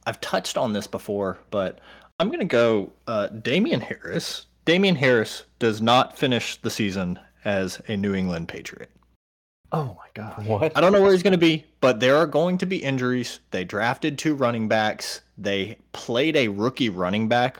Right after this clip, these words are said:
Speaker 1: last year, Ramondre Stevenson, that Bill Belichick never does,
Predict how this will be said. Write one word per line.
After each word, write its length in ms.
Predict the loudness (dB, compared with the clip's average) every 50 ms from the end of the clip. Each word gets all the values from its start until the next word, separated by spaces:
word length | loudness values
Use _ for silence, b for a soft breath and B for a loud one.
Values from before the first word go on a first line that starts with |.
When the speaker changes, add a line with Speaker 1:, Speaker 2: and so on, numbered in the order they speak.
| -10 _
Speaker 1:
last 340 | 0 0 0 0 -2 -4 -2
year, 180 | -2 0 0 0
Ramondre 540 | -2 -2 -2 -2 -4 -4 -4 -4 -6 -6
Stevenson, 840 | -8 -10 -6 -2 -2 0 0 0 -2 -2 0 0 0 0 0 -2 -2
that 320 | -4 -4 -4 -4 -6 -10 -16 B B B B B B B B B B B _
Bill 100 | -2 0
Belichick 460 | 4 4 4 4 2 0 -2 -4 -4
never 240 | -4 -2 0 0 2
does, 400 | 4 4 4 4 2 0 -6 -14